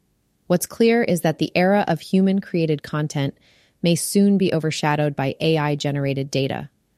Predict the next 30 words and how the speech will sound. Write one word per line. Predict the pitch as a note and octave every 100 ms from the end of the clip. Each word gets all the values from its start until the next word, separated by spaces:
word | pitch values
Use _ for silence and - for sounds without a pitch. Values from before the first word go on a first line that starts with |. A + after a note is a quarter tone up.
| _ _ _
In | F#3+
the | F#3+
coming | G#3 G3+ G3
decade, | F#3 F#3 F#3+ G3 G#3+ _ _ _ -
we | G3
could | G#3 F3
witness | F#3+ G#3 G3
a | F#3+
world | E3+ E3+ E3+
where | E3 D#3+
the |
bulk | D3+ E3 F3 -
of | D#3+
data | E3+ E3
and | E3+ D#3+
content | D#3 E3 D#3+ D#3+ -
is | D#3+
created | - E3+ E3 E3
by | D#3
A | - D#3+
I, | D#3 D3+ D3+ D#3 _ _ _ -
opening | G3 G3 F#3+ F3+
new | F#3
possibilities | G3 F#3 E3 E3+ E3 D#3+ D#3+ -
for | D#3+
language | D#3 F3 F3 E3
models | D#3+ D#3 D#3
and | - D#3+
their | D#3+
evolution. | D#3 D#3+ D#3 - - D#3